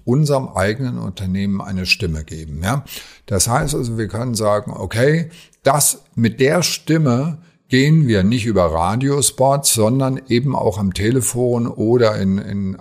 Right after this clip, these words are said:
an-, allen möglichen Chatbots, ähm, ran.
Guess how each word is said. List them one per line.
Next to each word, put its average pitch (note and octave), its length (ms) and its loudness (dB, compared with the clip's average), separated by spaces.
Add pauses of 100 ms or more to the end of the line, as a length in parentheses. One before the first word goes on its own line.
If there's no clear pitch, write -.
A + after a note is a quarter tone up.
an-, A#2 220 0
allen G#2+ 320 -4
möglichen G#2 560 -2
Chatbots, - 640 -2 (440)
ähm, G2+ 560 2
ran. G#2 720 0